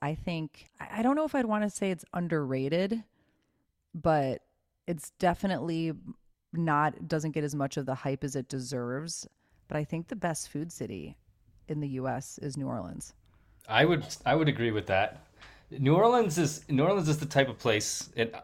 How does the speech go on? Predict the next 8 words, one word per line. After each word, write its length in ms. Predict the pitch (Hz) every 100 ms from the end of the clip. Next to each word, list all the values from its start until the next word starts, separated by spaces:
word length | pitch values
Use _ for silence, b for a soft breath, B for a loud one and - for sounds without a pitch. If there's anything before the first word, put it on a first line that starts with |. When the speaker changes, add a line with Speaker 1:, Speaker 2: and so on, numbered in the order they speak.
| _ - 135
Speaker 2:
where 140 | 120
you 180 | 113 139
can 300 | - 135 113 -
pop 280 | - 123 123
into 260 | 110 107 -
any, 460 | 110 131 139 151 B B B B _ _
any 200 | 120 156
restaurant 600 | 139 131 - 95 95 101